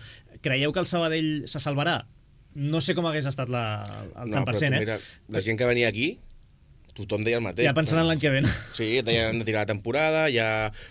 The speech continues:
Speaker 2: pense-, "Pensem en l'any que ve". Me'n recordo bastants que van venir, eh, el pobre Bofill, a mi em va donar molta pena, perquè, bé, que veia un home de la casa, però a mi m'inspirava zero confiança. Jo deia, "Amb aquest any, aquest senyor no anirem enlloc".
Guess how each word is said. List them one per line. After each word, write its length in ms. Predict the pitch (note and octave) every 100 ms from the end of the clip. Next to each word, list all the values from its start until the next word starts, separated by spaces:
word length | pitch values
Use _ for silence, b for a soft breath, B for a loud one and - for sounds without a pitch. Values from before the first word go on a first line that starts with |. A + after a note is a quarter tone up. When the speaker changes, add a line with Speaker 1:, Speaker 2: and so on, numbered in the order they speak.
| -
Speaker 2:
pense-, 380 | G#2+ G#2+ C#3 B2 G#2+
"Pensem 240 | A2+ A2+ A2+
en 80 |
l'any 120 | A2 G#2+
que 80 | A2
ve". 240 | B2+ C#3+
Me'n 120 | B2+ A2
recordo 240 | G2+ A2+
bastants 300 | A#2 - A2+
que 60 | A#2
van 180 | A2 A2
venir, 340 | G#2 A#2 C3 C3 B B B -
eh, 580 | G#2+ G#2+ G#2 G2+ G2+ G2+
el 80 | G#2
pobre 300 | F#2+ G#2 A2
Bofill, 380 | A#2 A2+ B2 B2
a 40 | A2+
mi 80 | A2
em 80 | A2+
va 60 |
donar 120 | A2+ A2
molta 160 | G#2+ G#2
pena, 140 | A#2
perquè, 380 | G2+ F#2+ G2 F#2
bé, 240 | A2 A2+ F2+ E2+ - - - -
que 60 | F#2+
veia 120 | G2+ G#2
un 40 |
home 120 | G#2
de 60 | G#2
la 100 | G2+
casa, 280 | G#2 A2 C3+ B B B B -
però 120 | F#2+
a 40 | F#2
mi 80 | F#2
m'inspirava 520 | F#2+ F#2+ G#2+ G2 G#2
zero 200 | G2 G2+
confiança. 520 | A2 A#2 F#2+ F2+ A2 F#2
Jo 60 |
deia, 140 | F2+ F#2+
"Amb 60 | F2+
aquest 160 | F2+ F#2
any, 120 | F#2+
aquest 300 | F2+ E2+ F#2
senyor 180 | G2+ G2
no 80 | A#2+
anirem 200 | A#2+ F#2
enlloc". 280 | E2+ G#2 G#2